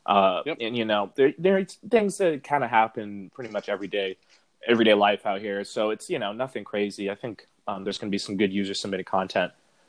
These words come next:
Speaker 1: And so,
Speaker 2: Yep.
Speaker 1: um, obviously you'll get a shout out if you make it into the tournament, and it'll be kinda cool to follow your, your idea as it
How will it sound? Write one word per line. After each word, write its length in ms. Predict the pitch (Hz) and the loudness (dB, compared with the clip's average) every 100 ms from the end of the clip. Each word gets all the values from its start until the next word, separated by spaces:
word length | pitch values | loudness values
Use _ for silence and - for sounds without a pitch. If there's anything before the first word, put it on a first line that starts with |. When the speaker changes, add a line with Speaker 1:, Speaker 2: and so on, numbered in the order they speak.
| _ _ | _ _
Speaker 1:
And 240 | 104 101 | -2 0
so, 440 | 95 110 101 98 92 | 2 6 6 6 2
Speaker 2:
Yep. 80 | 85 92 | 0 -2
Speaker 1:
um, 280 | 90 90 92 _ _ - _ | -6 -10 -18 _ _ -20 _
obviously 440 | 107 113 110 - | 6 6 4 0
you'll 100 | 107 | -2
get 160 | 101 101 | -2 -4
a 60 | 95 | -6
shout 340 | - 104 104 | 0 2 4
out 260 | 101 98 - | 2 -2 -6
if 100 | - | -12
you 80 | 101 | -8
make 260 | 101 101 | -8 -6
it 80 | 101 | -6
into 240 | 98 - | -8 -6
the 60 | 95 | -6
tournament, 560 | - 107 101 98 95 - | -4 -2 -2 -2 -4 -4
and 80 | |
it'll 100 | 95 | -6
be 80 | 92 | -6
kinda 240 | - 101 95 | -2 -2 0
cool 300 | - 98 95 | -2 0 0
to 60 | |
follow 240 | - 95 95 | 2 2 2
your, 320 | 98 92 92 _ | -4 -8 -8 _
your 180 | 104 95 | 0 0
idea 420 | 95 92 98 95 | 0 -2 -2 0
as 120 | 92 | -2
it 120 | - | -8